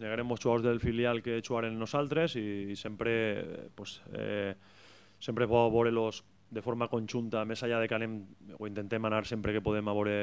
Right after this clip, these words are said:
eh, la Pobla, pues, també veure-los de forma conjunta en, en jugadors del primer equip, això, pues, te dona més, més informació i jo crec que en aquest sentit va ser positiu.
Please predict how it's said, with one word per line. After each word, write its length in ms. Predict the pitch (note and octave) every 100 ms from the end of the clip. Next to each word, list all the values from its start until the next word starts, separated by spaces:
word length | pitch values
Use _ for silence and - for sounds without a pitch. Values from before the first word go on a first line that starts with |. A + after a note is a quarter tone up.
| G2+ - - A#2
eh, 160 | G#2+ G#2
la 140 | G#2
Pobla, 300 | A#2 A2+ G#2
pues, 240 | G2 F#2+ - -
també 300 | G#2 G#2 G#2+
veure-los 400 | G#2+ G#2+ A2 A2
de 80 | G#2
forma 180 | G#2+ G#2+
conjunta 460 | G#2+ G2+ A#2+ A2 G#2 G2+
en, 160 | G2 G2 G2+
en 100 | G2
jugadors 300 | A2 G#2 G#2
del 100 | G2+
primer 220 | G2+ G2+
equip, 340 | G#2 C#3 C#3 -
això, 320 | - - G2+
pues, 180 | G2+ -
te 140 | G#2
dona 160 | G2+ G2+
més, 300 | G2+ G2 -
més 160 | G#2 A2
informació 600 | G2 G2+ G2 - B2+ D3
i 320 | G#2+ F#2 F#2
jo 100 | F#2+ F#2
crec 100 | G2
que 80 |
en 80 | G2
aquest 240 | F#2+ G2+ G2
sentit 180 | G2
va 80 | F#2+
ser 140 | G#2 F#2
positiu. 480 | F#2+ G2+ B2 E3